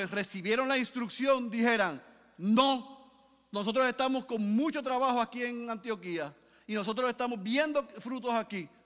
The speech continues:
no vamos a ir". ¿Usted se imagina lo que hubiera pasado si la iglesia ni estos hombres hubieran sido obedientes? ¿Usted ha pensado en lo que hubiera sucedido?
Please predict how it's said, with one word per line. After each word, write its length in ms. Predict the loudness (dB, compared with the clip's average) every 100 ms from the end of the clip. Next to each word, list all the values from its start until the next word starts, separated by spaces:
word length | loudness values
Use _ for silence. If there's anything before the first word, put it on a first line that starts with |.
| 0
no 180 | 2
vamos 260 | 6 4 4
a 120 | 0
ir". 120 | -2 -8 -20 -20 _ _ _ _ _ _
¿Usted 140 | -10 -6
se 0 |
imagina 320 | -4 -2 -4
lo 100 | -6
que 80 | -6
hubiera 220 | -6 -6
pasado 420 | -6 -8 -8 -8
si 300 | -8 -10 -10 -14 _
la 120 | -4 -2
iglesia 640 | 0 -2 -2 -4 -6 -6 -12 _ _ -6
ni 120 | -4
estos 300 | -4 -6 -6
hombres 320 | -6 -4 -4
hubieran 180 | -4 -8
sido 220 | -8 -6
obedientes? 480 | -6 -6 -10 -14 -20 _ _ _ _ _ _ _
¿Usted 220 | -18 -4
ha 100 | -4
pensado 880 | -2 -4 -4 -6 -2 0 2 2 0 -6 -12
en 160 | -6 -4
lo 160 | -4 -6
que 60 |
hubiera 280 | -6 -6 -6
sucedido? 560 | -10 -12 -10 -10 -12